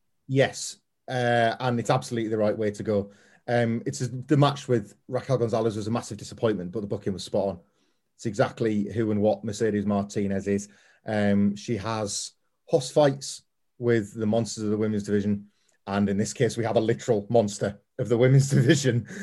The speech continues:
So you can apply the hoss fight principle to that. Um, she can also absorb a defeat.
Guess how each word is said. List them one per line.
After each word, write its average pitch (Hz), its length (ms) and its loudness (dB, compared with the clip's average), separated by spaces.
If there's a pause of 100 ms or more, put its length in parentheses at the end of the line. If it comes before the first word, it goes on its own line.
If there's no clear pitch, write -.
So - 140 2
you 123 160 4
can 131 160 4
apply 135 300 6
the 117 100 6
hoss 131 240 2
fight 113 300 2 (160)
principle 110 580 0 (160)
to 117 120 0
that. 104 220 0 (320)
Um, 110 520 2
she - 180 -6
can 123 140 -2
also 110 460 0
absorb 104 460 2
a - 40 -10
defeat. - 420 -2